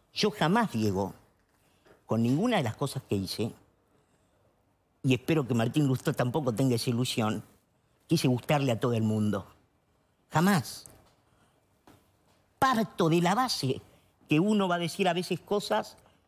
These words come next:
que puedan herir a alguien, que puedan ofender a... Por eso me disculpé.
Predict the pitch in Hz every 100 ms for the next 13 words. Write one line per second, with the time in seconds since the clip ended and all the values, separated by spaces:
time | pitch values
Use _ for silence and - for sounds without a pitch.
0 | - 139 - 175 160 147 160 190 160 185
1 | 190 151 110 113 113 135 180 170 151 165
2 | 151 180 175 - - _ - 135 151 -
3 | 127 113 107 143 139 220 240